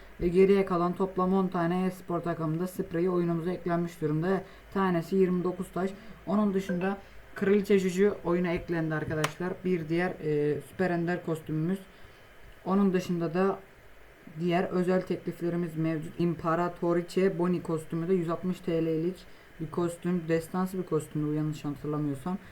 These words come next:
Yüz altmış T L'ye şu anda alabilirsiniz oyun içerisinde.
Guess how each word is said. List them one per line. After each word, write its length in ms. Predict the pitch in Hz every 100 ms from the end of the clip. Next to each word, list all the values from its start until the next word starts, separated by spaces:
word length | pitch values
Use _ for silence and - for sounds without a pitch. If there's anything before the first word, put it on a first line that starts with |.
| - -
Yüz 120 | 165
altmış 280 | 180 - -
T 220 | 175 156
L'ye 180 | 180 190
şu 160 | 185
anda 220 | 160 165
alabilirsiniz 640 | 185 180 175 175 - 175 -
oyun 260 | 175 180
içerisinde. 600 | 165 170 156 156 147 175